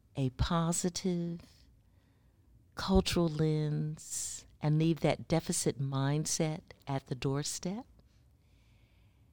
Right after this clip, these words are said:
And when you quickly just peer around and look at the surroundings, begin to ask yourself,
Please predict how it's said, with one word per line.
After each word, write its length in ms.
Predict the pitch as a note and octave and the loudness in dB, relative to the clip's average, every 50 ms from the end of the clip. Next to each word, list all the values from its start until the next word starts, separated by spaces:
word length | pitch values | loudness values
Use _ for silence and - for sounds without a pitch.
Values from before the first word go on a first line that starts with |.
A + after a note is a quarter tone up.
| _ _ _ | _ _ _
And 200 | - A#3+ A#3+ A#3 | 6 8 10 10
when 140 | A#3+ A#3+ A#3+ | 12 10 10
you 360 | A#3 B3+ B3+ B3 B3 A#3 A3+ - | 10 8 8 8 8 6 4 6
quickly 400 | - - - G4 - - E4+ D4 | 8 8 8 8 6 2 2 2
just 340 | A#3 - A#3 A3+ - - - | 4 4 4 4 4 12 12
peer 480 | - - - B3+ B3+ A#3+ B3+ B3 - - | 12 12 12 10 4 6 6 6 4 4
around 840 | - F#3+ E3+ E3+ E3+ E3+ E3 E3 E3 E3 E3 E3+ F3 F3 F3+ F#3 - _ _ - | 4 4 6 6 6 4 4 2 2 2 2 2 0 0 -2 -4 -6 _ _ -2
and 200 | E3 D#3 D#3 D#3+ | 0 2 2 2
look 160 | F#3+ F#3+ - | 2 2 2
at 120 | F#3 - | 0 0
the 80 | - E3 | 2 2
surroundings, 960 | - - - E3 D3+ D#3 E3 D#3+ D3+ D#3 D3+ C#3 C#3 C#3 C#3 C#3+ D3 - - - - - - - - | 2 4 4 4 4 2 2 2 2 0 -2 -2 -4 -4 -6 -6 -6 -8 -8 -10 -12 -18 -20 -4 0
begin 340 | - D4 - - F4 E4+ D#4+ | 0 0 2 2 0 0 0
to 160 | D#4 - - | -2 -2 0
ask 340 | G#3 G#3 A#3 A3+ - - - | 0 0 0 2 2 2 2
yourself, 520 | - E3 E3 - - - C3+ B2 B2+ C3+ | 2 2 2 0 0 -2 -4 -4 -6 -10